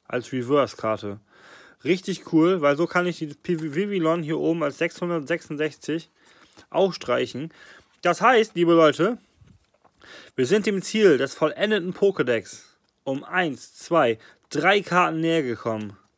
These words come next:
Das heißt, es sollten knappe fünfzehn bis siebzehn Karten noch sein, die uns fehlen, um den Pokédex komplett zu beenden.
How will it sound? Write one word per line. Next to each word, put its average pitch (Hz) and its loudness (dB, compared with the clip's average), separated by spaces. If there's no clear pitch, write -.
Das 135 -4
heißt, 165 2
es 139 -4
sollten 160 0
knappe 175 0
fünfzehn 170 -6
bis 151 -10
siebzehn 156 -8
Karten 151 -4
noch 131 -6
sein, 139 -4
die 160 0
uns 139 -4
fehlen, 156 0
um 131 -8
den 131 -6
Pokédex 143 -2
komplett 131 -10
zu 131 -12
beenden. 117 -8